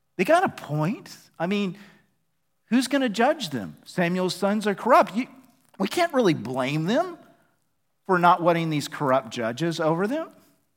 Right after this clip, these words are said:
And certainly that's how they begin, but when you begin to push into their argument, you begin to see that that's really just the excuse. That isn't the heart behind what they really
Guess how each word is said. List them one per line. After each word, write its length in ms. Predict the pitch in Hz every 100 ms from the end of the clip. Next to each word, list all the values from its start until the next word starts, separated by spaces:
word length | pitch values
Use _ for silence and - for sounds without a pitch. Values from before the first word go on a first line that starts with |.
| _ _ _ _ _ -
And 100 | 208
certainly 420 | - 392 392 330
that's 220 | 233 285 302
how 200 | 320 302
they 100 | 262
begin, 600 | 214 170 285 349 311 226
but 180 | 226 - - -
when 160 | 233 254
you 80 | 262
begin 280 | 220 370
to 100 | 381
push 500 | 285 - 349 359 - 302
into 360 | 285 320 302
their 220 | 262 233
argument, 920 | - 208 247 269 208 220 190 160 170 170
you 160 | 202
begin 360 | 175 202 302 349
to 80 | 285
see 340 | - 320 311
that 220 | 277 277
that's 260 | 320 349 -
really 380 | 339 403 403 330
just 360 | 320 302 -
the 140 | 302 247
excuse. 1000 | - - - - 247 190 - - - - _ _ _ _ _ _ _ _
That 200 | 220 294
isn't 340 | 320 349 339 254
the 120 | 202
heart 720 | - - 269 285 277 247 208
behind 760 | 196 165 240 240 220 196 180
what 280 | 214 233 233
they 140 | 220 196
really 640 | 160 202 196 185 180